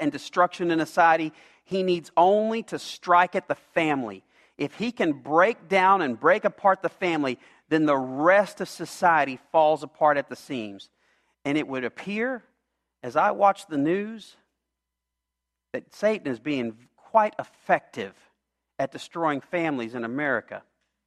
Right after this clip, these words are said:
I mean, we have, in this day and age, absent fathers all around, selfish mothers, a culture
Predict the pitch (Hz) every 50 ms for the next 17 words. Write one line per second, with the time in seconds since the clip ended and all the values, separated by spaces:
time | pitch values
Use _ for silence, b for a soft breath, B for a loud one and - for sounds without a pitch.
0 | _ _ _ _ _ _ _ _ _ _ _ _ _ _ _ _ _ _ _ _
1 | _ _ _ - 156 170 180 196 196 185 180 202 208 202 185 190 b b b b
2 | b b 170 170 190 196 185 - - 196 190 190 190 180 180 180 185 180 180 180
3 | 180 - - - 180 190 196 - - - 202 160 - - - 165 156 147 139 123
4 | 110 110 - - - 160 170 170 175 160 147 139 135 123 113 107 104 98 95 -
5 | _ _ _ _ _ _ _ _ _ _ _ _ _ _ _ _ _ _ - -
6 | 226 233 226 226 226 202 - - 170 165 160 139 127 113 101 - - - - _
7 | _ _ _ _ _ _ _ _ _ _ _ _ _ - 160 - - - - 247
8 | 240 240 233 - - 214 190 160 139